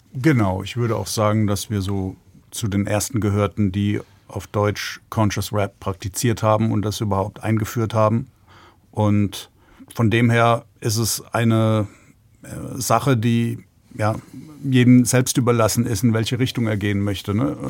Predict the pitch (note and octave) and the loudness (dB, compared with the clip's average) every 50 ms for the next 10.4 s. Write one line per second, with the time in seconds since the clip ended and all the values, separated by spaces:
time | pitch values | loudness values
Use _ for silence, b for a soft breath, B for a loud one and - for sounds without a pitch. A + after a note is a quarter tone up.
0 | B2+ C3 B2+ B2+ C3 B2+ - - - C3 B2+ - - A#2+ - - - - - - | -8 -8 -8 -8 -10 -12 -8 -2 -2 0 0 0 -2 -4 -6 -6 -6 -6 -4 -4
1 | A2+ G#2 - A#2 A#2 A#2 - - - - - - A2+ A2 G#2+ G#2+ G2 - - - | -4 -2 -2 -2 -2 -4 -6 -10 -16 -18 -12 -8 -4 -2 -2 -2 -4 -6 -10 -14
2 | B B B B B B B B B B B B - A2 G#2 G#2 A2 G#2+ - B2 | B B B B B B B B B B B B 0 0 2 2 0 0 -2 -2
3 | A#2 G#2+ - - A2+ A#2 A2+ A2+ A2+ A#2 A2+ A2+ A2 G#2 A2+ A2+ A2 G#2+ F#2+ G#2+ | -2 -2 -2 0 0 2 2 2 2 2 2 2 2 2 0 0 0 0 0 0
4 | G#2+ A2+ B2+ B2+ - - - B2+ D3 D3 b b b b b b b b b b | 0 0 0 -2 -4 -4 -4 -6 -6 -6 b b b b b b b b b b
5 | b b b b _ _ A#2 A2+ A2+ A2 A2 G#2 - - - - - - - _ | b b b b _ _ -6 -2 0 0 0 0 -2 -8 -14 -20 -20 -20 -20 _
6 | - - B2+ B2 A#2+ A#2+ A#2+ A#2+ B2 A#2+ A#2 - - B2 A#2+ A2+ A2+ A#2 A#2 - | -12 -6 -2 0 2 4 4 4 2 2 0 -2 0 0 0 0 0 -2 -4 -4
7 | - - A#2+ G#2+ - - - - - - B2+ A#2+ A2+ G#2+ - A#2 A2+ A2 - - | -4 -4 -4 -4 -6 -10 -18 -16 -6 -2 0 2 2 2 2 2 0 0 -2 -4
8 | - - B2 B2 A#2 - C3+ A#2+ A2+ A#2+ A#2 B2 B2+ A#2 A#2+ A#2+ A#2+ B2 B2+ - | 0 2 2 2 2 2 0 2 2 4 4 4 4 4 4 4 4 2 0 -4
9 | A#2+ A2+ - B2 A#2+ A#2+ B2 G#2+ - - A#2 G2+ A2 A2+ A2+ A2+ A#2+ A#2+ A#2+ B2 | -6 -4 -2 -2 -2 -2 -2 -4 -4 -4 -4 0 0 2 2 2 2 2 0 0
10 | C3 A2+ A2+ A2 G#2+ G#2 G2+ | -2 -2 -2 -2 -2 -4 -6